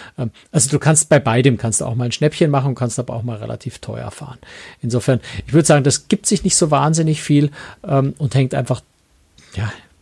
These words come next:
wie immer, es hängt davon ab, was du für Ansprüche hast und mit wem du fährst und ob du gerade mal außerhalb der, der Hauptsaison vielleicht Glück hast, ein Schnäppchen machst auf einem Schiff, das Last Minute noch sehr, sehr günstig die rest-, letzten Kabinen raushaut.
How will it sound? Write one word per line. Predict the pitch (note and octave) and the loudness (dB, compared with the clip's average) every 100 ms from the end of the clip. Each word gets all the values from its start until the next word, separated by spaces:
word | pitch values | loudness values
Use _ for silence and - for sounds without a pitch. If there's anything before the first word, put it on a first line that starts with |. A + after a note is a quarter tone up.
| _ _ | _ _
wie | B2+ | 0
immer, | D3 C#3+ | 2 4
es | A2 - | 2 0
hängt | A#2+ - | -2 -2
davon | C3 B2+ | -2 -2
ab, | C3 - | -4 -6
was | B2 | -6
du | - | -4
für | B2 B2 | -4 -4
Ansprüche | B2 - C3+ B2+ | -6 -2 0 0
hast | A#2+ B2+ | -2 -4
und | A#2+ | -6
mit | A2+ | -6
wem | A#2+ A#2 | -6 -8
du | A2+ | -8
fährst | - B2 C3 - | -6 -2 -2 -4
und | A#2 | -6
ob | A#2 | -6
du | B2+ | -8
gerade | - A#2+ B2 | -6 -4 -2
mal | A#2+ | -2
außerhalb | B2 B2+ C3+ B2 - - | -2 0 2 0 0 -2
der, | A#2+ A#2+ | 0 0
der | A#2+ A2+ | -2 -4
Hauptsaison | A#2 - B2 B2 A#2 | -4 -2 0 0 -2
vielleicht | A2 A#2+ G2+ | -2 -4 -2
Glück | C3 A#2+ | -4 0
hast, | B2+ - | 0 0
ein | B2 | -2
Schnäppchen | - B2 - A#2 | -4 -6 -4 -2
machst | A2+ - | -2 -4
auf | C3+ | -4
einem | A#2+ | -4
Schiff, | - B2 - | -4 -4 -4
das | B2 - | -4 -2
Last | A#2 - C3+ | -2 -2 0
Minute | B2+ B2 - C#3 | 0 -2 -4 -6
noch | A#2+ | -4
sehr, | - A2+ | -2 -2
sehr | A2+ | -2
günstig | A#2+ A#2+ - A#2 | -2 -4 -4 -8
die | - | -8
rest-, | G#2 G#2+ - | -8 -8 -6
letzten | A#2+ - - | -2 -2 -2
Kabinen | B2 A#2+ A#2+ | -6 -4 -6
raushaut. | A#2 G2+ A2 - - | -6 -6 -6 -6 -12